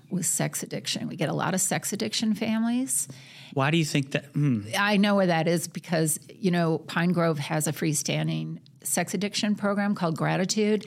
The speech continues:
Speaker 2: Right.
Speaker 1: They refer their families, and those families are all over it.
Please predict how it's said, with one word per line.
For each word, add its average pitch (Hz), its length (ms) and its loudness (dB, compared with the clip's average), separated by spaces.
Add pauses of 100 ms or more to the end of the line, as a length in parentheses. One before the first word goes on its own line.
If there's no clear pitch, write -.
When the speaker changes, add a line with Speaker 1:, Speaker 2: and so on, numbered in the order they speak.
Speaker 2:
Right. 113 240 0
Speaker 1:
They 170 140 4
refer 151 320 0
their 151 160 -4
families, 151 460 -2
and 185 240 2
those 233 240 4
families 214 520 2
are 170 240 2
all 165 320 2
over 165 300 0
it. - 300 -4